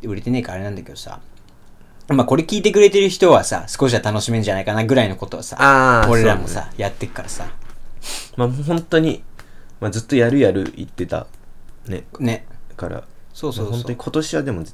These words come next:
Speaker 2: 本当にできるからね。
Speaker 1: ちょっと面白いことになりそうだね。
Speaker 2: ね。
Speaker 1: うん。さすがに。
Speaker 2: あ、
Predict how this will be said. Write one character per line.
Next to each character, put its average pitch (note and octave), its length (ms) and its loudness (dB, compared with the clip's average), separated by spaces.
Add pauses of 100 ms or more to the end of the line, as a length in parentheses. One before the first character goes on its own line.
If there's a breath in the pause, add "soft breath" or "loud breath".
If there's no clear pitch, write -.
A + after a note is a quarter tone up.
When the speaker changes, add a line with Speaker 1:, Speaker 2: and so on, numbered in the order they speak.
(100)
Speaker 2:
本 E2 80 -12
当 E2 80 -12
に E2 100 -12
で - 120 -12
き - 120 -12
る - 80 -10
か - 100 -14
ら - 40 -14
ね。 - 60 -14 (100)
Speaker 1:
ち - 100 -4
ょ D4 40 4
っ - 80 -10
と A#2+ 100 2
面 A#2 200 2
白 B2 160 0
い G2 60 0
こ F#2 120 -8
と F#2 80 -10
に F2 60 -12
な F2 60 -12
り F2+ 60 -12
そ - 140 -14
う - 20 -16
だ - 60 -16 (120)
ね。 - 100 0
Speaker 2:
ね。 - 80 -14 (100)
Speaker 1:
う - 20 -12
ん。 F#2 160 -14 (220)
さ - 160 -12
す - 140 -8
が F#2+ 100 -8
に。 F2 120 -12 (840 soft breath)
Speaker 2:
あ、 - 220 -2